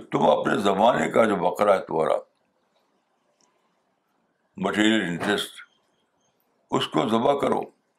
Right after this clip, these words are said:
اس کو سیکریفائس کرو، تب خدا تم کو ری ایکسپٹ کرے گا۔ تو قرآن کی یہ آیت ہے، بہت ہی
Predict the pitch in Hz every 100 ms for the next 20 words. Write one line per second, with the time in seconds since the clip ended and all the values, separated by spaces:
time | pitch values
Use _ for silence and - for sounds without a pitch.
0 | _ - - 120 113 107 110 - 135 127
1 | - 92 - _ _ _ _ _ _ _
2 | _ _ _ 82 87 - - 69 73 -
3 | - - - 101 - 120 95 104 98 -
4 | - - 52 50 - - _ _ _ _
5 | _ _ _ _ _ _ _ - _ _
6 | _ _ _ _ _ _ _ _ _ _
7 | _ _ _ _ _ _ _ _ _ _
8 | _ _ _ _ _ _ _ _ _ _
9 | _ - 123 127 127 151 160 120 123 113
10 | 113 113 104 76 85 - 120 69 - 78
11 | - _